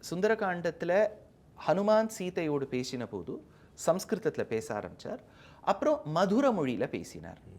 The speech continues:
இதுக்கு ரெண்டு விதமான அர்த்தங்கள் உண்டு. ஒண்ணு பிரபலமான அர்த்தம், நம் பெரியோர்கள் சொல்லுவது,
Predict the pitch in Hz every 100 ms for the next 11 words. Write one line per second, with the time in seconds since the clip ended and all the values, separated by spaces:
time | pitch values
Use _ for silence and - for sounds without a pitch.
0 | - - - 226 220 165 202 220 180 156
1 | 156 175 117 - 127 107 90 80 - -
2 | 185 226 131 143 190 190 175 180 143 -
3 | 160 190 117 147 196 202 147 104 113 104
4 | 98 143 180